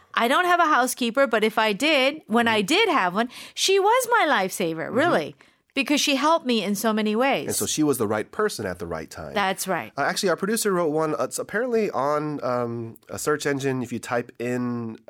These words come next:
Speaker 2: lifesaver, it also comes out with savior. That's why she was asking.
Speaker 1: Savior.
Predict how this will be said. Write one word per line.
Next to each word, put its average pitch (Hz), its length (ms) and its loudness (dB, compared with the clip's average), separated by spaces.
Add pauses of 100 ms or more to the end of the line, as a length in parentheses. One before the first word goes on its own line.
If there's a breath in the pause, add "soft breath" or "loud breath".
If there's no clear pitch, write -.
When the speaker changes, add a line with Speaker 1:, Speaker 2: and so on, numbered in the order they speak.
(280)
Speaker 2:
lifesaver, 120 640 -2
it 107 80 0
also 151 220 0
comes 127 320 -2
out 117 160 0
with 104 240 -2
savior. 113 640 -2
That's 101 300 -4
why 120 160 0
she 127 160 -6
was 127 80 -6
asking. 226 400 2
Speaker 1:
Savior. 170 400 -4